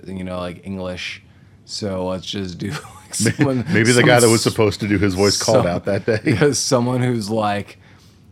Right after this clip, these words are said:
Speaker 1: supposed to sound like, I don't even, I
Speaker 2: <laughs> Yeah,
Speaker 1: don't
Speaker 2: that
Speaker 1: even know where to begin." But then, uh, surprise, we get a secondary surprise because the sorcerer has a little friend.
Speaker 2: Well, we, we don't see the friend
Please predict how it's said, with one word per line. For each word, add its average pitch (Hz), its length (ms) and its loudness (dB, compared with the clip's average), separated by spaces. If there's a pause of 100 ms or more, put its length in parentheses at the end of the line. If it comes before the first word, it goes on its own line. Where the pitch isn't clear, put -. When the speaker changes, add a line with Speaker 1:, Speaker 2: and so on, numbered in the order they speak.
(420)
Speaker 1:
supposed 127 840 0
to 151 80 2
sound 175 480 2
like, 185 240 4
I 147 240 4
don't 156 200 2
even, 151 140 2
I - 140 2
Speaker 2:
<laughs> - 0 -
Yeah, 147 80 6
Speaker 1:
don't 165 140 4
Speaker 2:
that 165 60 4
Speaker 1:
even 160 140 2
know 156 80 2
where 151 100 4
to 139 60 2
begin." 135 400 0 (500)
But 202 360 4
then, 170 260 4
uh, 135 280 4
surprise, 147 680 4
we 127 120 2
get 135 100 4
a 117 40 0
secondary 131 680 2
surprise 107 640 -2
because 104 260 -4
the 107 80 -6
sorcerer 143 500 0
has 113 180 -2
a 87 40 -10
little 90 160 -6
friend. 110 460 -4 (220)
Speaker 2:
Well, 123 200 6
we, 143 100 2
we 120 180 2
don't 156 200 4
see 180 140 0
the 147 80 0
friend 135 500 0